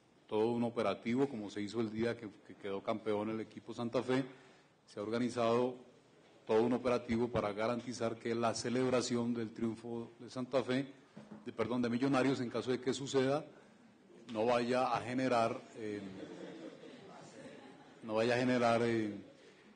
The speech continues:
hechos que lamentar como ha suce-, como había sucedido tradicionalmente en la ciudad antes.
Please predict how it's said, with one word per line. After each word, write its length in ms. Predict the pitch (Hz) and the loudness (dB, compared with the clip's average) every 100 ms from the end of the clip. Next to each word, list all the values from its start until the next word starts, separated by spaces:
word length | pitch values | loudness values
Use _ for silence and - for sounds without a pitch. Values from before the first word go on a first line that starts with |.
| - - - - | -20 -20 -14 -2
hechos 340 | 120 - 127 | -2 0 -2
que 100 | - | 2
lamentar 520 | 127 135 127 120 117 | 2 4 4 2 2
como 260 | - 117 107 | 0 0 0
ha 40 | |
suce-, 360 | 104 113 117 117 | 0 -2 0 0
como 220 | - 107 | -2 2
había 300 | 107 120 160 | 4 6 6
sucedido 500 | 160 127 113 110 123 | 4 2 2 4 4
tradicionalmente 800 | 123 110 101 101 104 110 113 117 | 4 2 0 -2 -4 -2 -4 -4
en 80 | 113 | -4
la 80 | 98 | -4
ciudad 260 | 104 104 - | -4 -4 -4
antes. 520 | 110 101 92 - | -6 -6 -10 -12